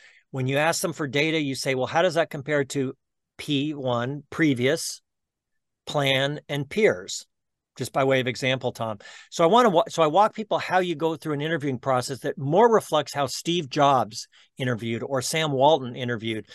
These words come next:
which is why they surrounded themselves with amazing teams.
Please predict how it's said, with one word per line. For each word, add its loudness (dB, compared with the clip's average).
which -6
is -4
why 4
they 0
surrounded -2
themselves -2
with -8
amazing -4
teams. -8